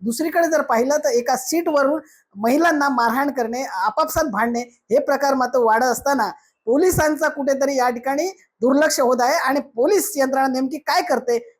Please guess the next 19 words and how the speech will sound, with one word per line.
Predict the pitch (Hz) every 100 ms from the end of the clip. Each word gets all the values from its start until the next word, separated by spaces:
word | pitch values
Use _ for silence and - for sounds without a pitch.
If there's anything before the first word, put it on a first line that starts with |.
| 143
झोपा | 190 269 349
काढते | 339 311 302
का? | 294 349 294
आणि | 233 254
हे | 226 208 330 294
जे | 240 262
हेल्पलाईन | 220 311 339 349 349
त्यांनी | 339 294 294
तयार | 247 277
केलेली | 285 269 220
आहे | 247
ते | - _ 311
नेमके | 339 370 392
कोणासाठी | 381 320 359 349 320
आहे | 349
आणि | 359
कशासाठी | 285 247 320 302 262
आहे? | 285
जर, | 247 277 349 370